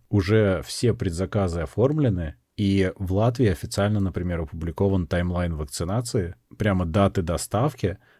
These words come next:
даты начала вакцинации. С двадцать восьмого декабря двадцатого года начинается вакцинация медицинских работников. В следующем году будет постепенно волнами вакцинация населения,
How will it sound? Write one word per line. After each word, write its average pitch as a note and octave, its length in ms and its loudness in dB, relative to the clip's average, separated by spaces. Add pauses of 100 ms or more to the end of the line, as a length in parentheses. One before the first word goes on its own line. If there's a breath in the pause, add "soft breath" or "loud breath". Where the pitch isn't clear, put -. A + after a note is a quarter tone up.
даты F2+ 640 -2
начала E2+ 480 -4
вакцинации. F#2 640 -2
С D#2+ 100 -2
двадцать G2 320 0
восьмого F2+ 420 -2
декабря E2+ 500 -2
двадцатого D#2+ 520 -6
года B2 300 2
начинается F2+ 500 -4
вакцинация E2+ 560 -6
медицинских D#2+ 560 -10
работников. E2 640 -10 (320 soft breath)
В - 60 -20
следующем G#2 460 2
году G2 520 0
будет F#2 400 -6
постепенно F#2 640 -4
волнами E2+ 420 -2
вакцинация E2 540 -6
населения, G#2 720 -2